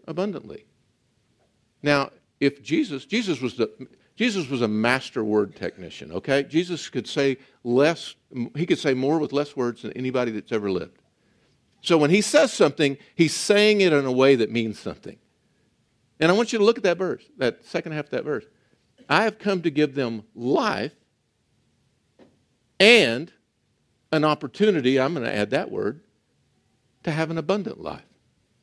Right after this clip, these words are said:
It's two different things. If Jesus wanted to say one thing, he would have said, "I came to give them an abundant life." He didn't say that.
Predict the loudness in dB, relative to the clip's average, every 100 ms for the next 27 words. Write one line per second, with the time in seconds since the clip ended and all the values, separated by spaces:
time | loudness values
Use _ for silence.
0 | _ -4 -4 0 -2 2 0 0 -4 -4
1 | -4 -8 -4 -2 -2 -2 -2 -2 -2 -2
2 | -2 -4 0 0 2 -2 -2 -2 0 0
3 | 0 0 -2 -2 -2 -4 _ _ _ 0
4 | 2 -2 -2 -2 -2 0 0 0 -4 -4
5 | -2 -2 -4 -6 -6 -8 -14 _ _ _
6 | _ _ _ _ _ -2 -2 -4 -2 -2
7 | -2 -6